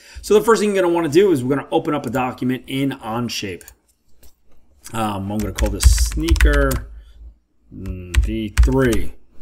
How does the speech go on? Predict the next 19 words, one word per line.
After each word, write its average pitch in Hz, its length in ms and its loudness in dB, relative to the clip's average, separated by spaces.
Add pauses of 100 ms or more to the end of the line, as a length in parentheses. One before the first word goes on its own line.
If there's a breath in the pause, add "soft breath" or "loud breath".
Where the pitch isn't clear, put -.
(1040 soft breath)
And 156 340 4
when 151 120 4
that 139 120 2
opens 135 320 0
up, 247 240 -2 (760)
first 170 240 -2
thing 160 120 0
we're 139 80 -2
gonna 143 100 0
do 202 180 0
is 139 140 0
we're 127 40 -4
gonna 131 140 -2
get 139 360 -4 (160)
that 123 500 -2 (1040 loud breath)
S 117 160 -6
T 123 140 -4
L 110 100 -4
file. - 380 -14